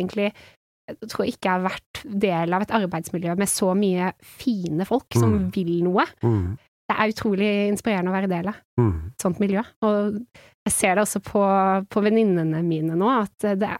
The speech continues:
Speaker 1: det, jeg har valgt de på en måte for en grunn.
Speaker 2: Mm.
Speaker 1: Og det er, ehm, ja, som, eh, bestevenninna mi, Kristin, sa også med tanke på forholdet mitt, at du valgte jo han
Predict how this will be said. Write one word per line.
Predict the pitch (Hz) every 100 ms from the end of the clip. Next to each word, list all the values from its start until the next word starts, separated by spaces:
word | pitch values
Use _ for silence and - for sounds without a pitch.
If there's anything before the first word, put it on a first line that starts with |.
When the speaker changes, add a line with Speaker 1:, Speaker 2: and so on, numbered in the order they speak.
| -
Speaker 1:
det, | 233 208 226 226 _ 254 208
jeg | 226
har | 233 233
valgt | 208 190 151 - -
de | - 208 - _ -
på | 240
en |
måte | 220 208
for | -
en | 214 226
grunn. | 214 233 349 - -
Speaker 2:
Mm. | 135 110 85 98 -
Speaker 1:
Og | 247
det | 240
er, | 208 208 220 220
ehm, | 220 220 220 220 220 226 - _ _ _ _ _ - 226 -
ja, | 240 247 - _ -
som, | - 226 226 226
eh, | 220 220
bestevenninna | 220 - 202 185 180 180
mi, | 190 190 190 190 190 196
Kristin, | 214 - 170 175
sa | - 185 185 190
også | 185 - 190
med | 196 196
tanke | 190 190 -
på | - 180 180 - - _ _ -
forholdet | - 247 208 175 156 151 165
mitt, | 269 _ -
at | 214 - - - - - _ -
du | 196 208
valgte | 226 247 220 180 - -
jo | 190
han | 202 196